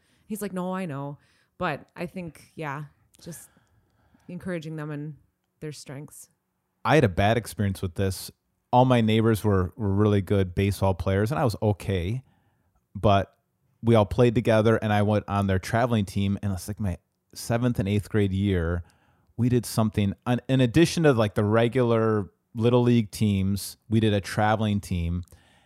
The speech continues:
Speaker 2: I think I played, like, sixty baseball games in, like, two months or three
Speaker 1: Oof.
Speaker 2: months. It was, like, doubleheaders every day. We had Monday off.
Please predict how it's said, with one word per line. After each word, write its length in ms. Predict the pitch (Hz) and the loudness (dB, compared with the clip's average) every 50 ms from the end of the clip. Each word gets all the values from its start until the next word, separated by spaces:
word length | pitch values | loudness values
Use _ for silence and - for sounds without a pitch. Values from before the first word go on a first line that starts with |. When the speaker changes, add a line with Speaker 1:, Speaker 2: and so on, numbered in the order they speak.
| _ - | _ -8
Speaker 2:
I 60 | 107 98 | -6 -4
think 200 | - 143 - 143 | -4 -4 -2 -2
I 60 | 113 | -4
played, 200 | - - 107 92 | -2 -2 -2 -2
like, 160 | 87 85 - | -2 -4 -6
sixty 540 | - - - - - 143 - - - - 131 113 | -8 -10 -6 -4 -4 -4 -6 -6 -4 -4 -4 -2
baseball 560 | 92 98 92 95 92 - - 90 85 85 92 | -2 -2 -2 -2 -2 -4 -4 -4 -2 -2 -4
games 540 | 82 80 80 78 73 71 73 76 - - - _ _ _ | -4 -6 -8 -8 -8 -10 -10 -12 -14 -18 -20 _ _ _
in, 200 | 101 98 95 92 | -4 -4 -2 -4
like, 360 | 78 76 64 - - - - - _ _ _ _ _ _ _ | -6 -8 -10 -14 -16 -20 -20 -20 _ _ _ _ _ _ _
two 240 | - - - 110 104 | -12 -6 -4 -2 -2
months 400 | 98 85 69 60 - - - - | -2 -4 -6 -10 -14 -14 -12 -12
or 60 | 76 | -12
three 220 | 78 - - 98 95 | -10 -8 -6 -4 -4
Speaker 1:
Oof. 80 | 90 | -4
Speaker 2:
months. 300 | 90 82 76 78 76 - | -4 -4 -6 -6 -10 -8
It 80 | - 110 | -4 -2
was, 140 | 107 101 92 | -2 0 0
like, 180 | 95 90 87 | -2 -4 -2
doubleheaders 720 | - 120 120 120 135 127 104 107 107 101 101 104 95 - - - | 0 0 2 2 2 0 0 0 0 0 0 -2 -2 -4 -6 -4
every 280 | 104 107 107 123 135 127 | -4 -2 0 0 0 0
day. 420 | 98 104 98 95 92 95 95 - - _ _ _ _ _ _ _ _ _ _ _ _ _ _ _ _ _ _ | 0 0 0 0 0 -2 -4 -6 -8 _ _ _ _ _ _ _ _ _ _ _ _ _ _ _ _ _ _
We 160 | - 101 107 | -2 0 0
had 160 | 98 101 98 95 | 2 2 0 0
Monday 420 | 98 95 92 98 101 95 95 90 | -2 -2 -2 -2 -2 -2 -2 -2
off. 420 | 78 67 76 67 - - - - | -2 -4 -6 -8 -10 -12 -16 -20